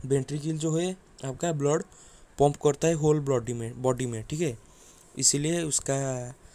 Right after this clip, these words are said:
मसल्स थोड़ा, वेंट्रिकल का मसल थोड़ा मोटा, थिकर होता है, ठीक है। Specialized car-, ca-, cardiac musculature called nodal tissue is also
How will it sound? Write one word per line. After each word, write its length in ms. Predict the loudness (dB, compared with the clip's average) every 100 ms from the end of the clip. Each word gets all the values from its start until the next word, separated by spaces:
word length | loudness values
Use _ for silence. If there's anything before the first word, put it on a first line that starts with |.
| -20 -6
मसल्स 460 | -4 2 0 0 0
थोड़ा, 500 | 2 2 0 -4 -12 -20 -20 -12
वेंट्रिकल 420 | -4 -2 -2 -6 -4
का 100 | -4
मसल 300 | -2 -2 -4
थोड़ा 280 | -4 -4 -4 _ -20 _ -20 -20 _ _ -4
मोटा, 320 | -2 -2 -4
थिकर 340 | -6 -4 -2
होता 200 | -4 -8
है, 160 | -10 -10
ठीक 120 | -8 -6
है। 160 | -6 -10 _ -20 -20 -20 _
Specialized 720 | -4 -2 0 2 2 0 -2
car-, 180 | -6 -8
ca-, 500 | -8 -10 -10 -10 -6
cardiac 480 | -6 -2 -2 -2 -2
musculature 800 | -4 -4 -4 -2 -4 0 0 0 -6 -20 -20 -20 -4
called 280 | -2 0 0
nodal 440 | -2 0 0 -2 -6
tissue 300 | -4 -4 -2
is 60 |
also 400 | -4 -4 -4 -6